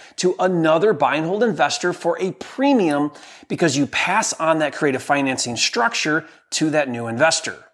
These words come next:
But honestly, the right subject to property might make a lot of sense to hold on to as a long-term rental. Now, there are six possible benefits to consider. The first is obvious, which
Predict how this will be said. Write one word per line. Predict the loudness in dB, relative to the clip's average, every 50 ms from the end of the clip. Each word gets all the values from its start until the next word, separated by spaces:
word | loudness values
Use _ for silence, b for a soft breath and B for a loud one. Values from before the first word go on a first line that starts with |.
| _ _
But | -4 -2 -2
honestly, | 0 0 0 0 -2 -2 0 2 0 2
the | 2 2 0 0
right | 0 0 0 2 2 2 2 0 -2
subject | -4 -4 -2 -2 -2 0 -2 -2 -2 0
to | -2 -2
property | 0 0 2 2 2 2 0 -2 -2 0
might | -2 -2 -2 0 0 0 0 0 -2 -2
make | -4 -4 0 0
a | 0
lot | 2 2 2 2 2
of | 2
sense | 0 0 0 -2 -4 -4 -4
to | -4 -4
hold | -2 0 0 -2 -2 -2 -2
on | 0 2 2 2 2
to | 2 2 2 2 2 0 B B B B B -2
as | 0 2 2
a | 2
long-term | 2 2 0 -2 -2 -2 0 0 2 2
rental. | 2 0 0 -2 -4 -6 -8 -10 -12 -20 B B B B B B B
Now, | -2
there | 0 0 0
are | 2 0 0 0
six | 0 -2 0 0 2 2 0 0 -2 -6
possible | -4 -4 -4 -4 -4 -2 -2 -2 0
benefits | 0 0 -2 -2 -4 -4 -6 -4 -4
to | -6
consider. | -4 -4 -4 -2 -2 -2 -2 -4 -6 -10 -14 _ B B B B B B B -6
The | -6
first | -2 0 0 0 0 2 0
is | 0 2
obvious, | 2 2 2 2 2 0 -2 -2 -2
which | -2 -2 -2 -2